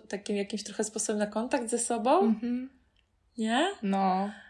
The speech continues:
Speaker 1: I, y, ja sobie myślę, no to nie jest tak, że jak ludzie znają ten koncept potrzeb, to całymi dniami tylko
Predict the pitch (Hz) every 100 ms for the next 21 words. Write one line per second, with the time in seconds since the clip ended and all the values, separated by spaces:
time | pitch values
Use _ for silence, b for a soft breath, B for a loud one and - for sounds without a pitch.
0 | _ - 220 220 220 220 220 202 202 202
1 | 202 196 196 220 220 233 220 220 240 233
2 | 233 247 349 311 - 226 214 202 208 208
3 | 233 202 214 214 202 208 214 214 208 208
4 | 196 208 202 190 - 190 196 - 196 185
5 | 185 - 196 185 190 190 - 196 202 202
6 | 185 190 196 196 196 - - 196 190 190
7 | 185